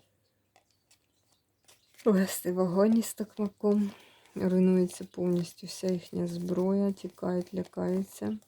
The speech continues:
Не можуть чіпати більше цивільних людей, всі, хто в полоні, визв-,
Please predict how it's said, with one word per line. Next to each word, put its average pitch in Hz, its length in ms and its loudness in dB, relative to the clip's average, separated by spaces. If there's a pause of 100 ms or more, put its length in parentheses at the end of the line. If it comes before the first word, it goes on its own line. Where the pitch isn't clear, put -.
(640)
Не 180 120 0
можуть 180 280 -2
чіпати - 460 -8
більше 185 400 -6
цивільних 175 640 -2
людей, 180 340 -4
всі, 190 260 -12
хто - 220 -14
в - 80 -16
полоні, 180 500 -2
визв-, 180 440 -4